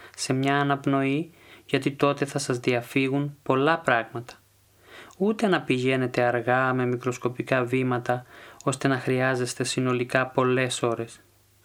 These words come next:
Ο νους θα πλήξει και δεν θα μπορεί να δουλέψει. Περίπου δέκα λεπτά για να κάνετε ένα γύρο είναι καλά. Κι αν είναι λίγο παραπάνω, δεν πειράζει. Ένα άλλο ερώτημα.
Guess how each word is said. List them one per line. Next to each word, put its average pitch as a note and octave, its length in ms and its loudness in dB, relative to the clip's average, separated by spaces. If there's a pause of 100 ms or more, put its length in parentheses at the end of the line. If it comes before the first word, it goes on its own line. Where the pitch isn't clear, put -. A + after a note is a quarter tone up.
(260)
Ο C#3 100 0
νους D#3 160 0
θα C#3 160 2
πλήξει D3+ 720 -2 (220)
και - 140 -2
δεν D3 120 0
θα D3 120 0
μπορεί B2 300 2
να A2+ 120 -2
δουλέψει. A2 580 -4 (1000)
Περίπου E3+ 440 0
δέκα D3 340 2
λεπτά B2+ 440 -2
για B2+ 140 0
να B2 120 0
κάνετε C3 420 0
ένα A#2 160 0
γύρο C#3+ 340 0
είναι D#3 200 2
καλά. D3 460 0 (720)
Κι - 120 2
αν F#3+ 80 4
είναι F#3 180 2
λίγο F3+ 260 2
παραπάνω, C#3+ 640 2
δεν D#3 200 2
πειράζει. B2 500 -4 (1400)
Ένα E3 320 2
άλλο F3 160 2
ερώτημα. A#2+ 580 0